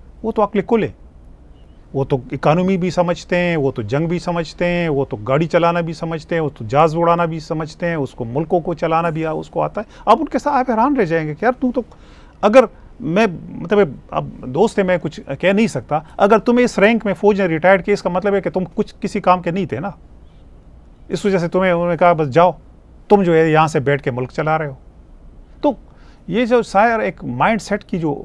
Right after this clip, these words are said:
बात है ना, ये बिल्कुल सही बात है। और इसी ने ये सा-, देखिए, आम आदमी जो है,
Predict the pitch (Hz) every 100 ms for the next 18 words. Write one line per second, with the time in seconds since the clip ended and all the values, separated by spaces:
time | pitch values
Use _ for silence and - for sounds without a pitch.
0 | 113 127 202 262 262 196 151 165 170 190
1 | 175 - 135 170 143 104 - - - -
2 | - - - 165 190 - - - - -
3 | - - - 247 254 226 196 190 185 143
4 | 160 165 165 - - 156 - 233 220 -
5 | - - - - 269 262 175 139 139 127
6 | 104 98